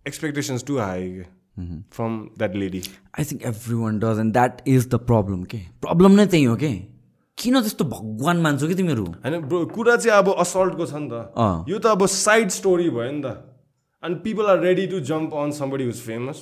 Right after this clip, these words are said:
Speaker 1: let's bring them down, bring
Speaker 2: या।
Speaker 1: him or her down। त्यो भयो क्या केस। अब
Speaker 2: मलाई, मलाई त्यतिखेर मलाई सबभन्दा अनोयड लागेको कुरा के थाहा छ?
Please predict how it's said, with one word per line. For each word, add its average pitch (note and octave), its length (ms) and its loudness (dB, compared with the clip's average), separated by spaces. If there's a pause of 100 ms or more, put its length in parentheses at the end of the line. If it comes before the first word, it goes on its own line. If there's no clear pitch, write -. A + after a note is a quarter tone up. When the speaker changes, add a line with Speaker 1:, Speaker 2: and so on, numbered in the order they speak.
Speaker 1:
let's B2 160 -6
bring B2 300 -8
them A2 200 -8
down, F#2+ 220 -6 (100)
bring G#2 200 0
Speaker 2:
या। E2+ 140 0
Speaker 1:
him B2+ 220 2
or A2+ 140 2
her G#2 180 2
down। A2 220 0 (320)
त्यो A3 180 10
भयो B2+ 180 4
क्या C#3 100 -2
केस। A#2+ 280 -6 (300)
अब A3+ 460 0
Speaker 2:
मलाई, E3 300 6
मलाई F#3 220 6
त्यतिखेर F#3+ 360 -2
मलाई D#3 200 -4
सबभन्दा C#3+ 280 -6
अनोयड B2 360 -6
लागेको G#2+ 280 -10
कुरा G#2 140 -10
के A#2 140 -10
थाहा F2+ 140 -16
छ? - 80 -16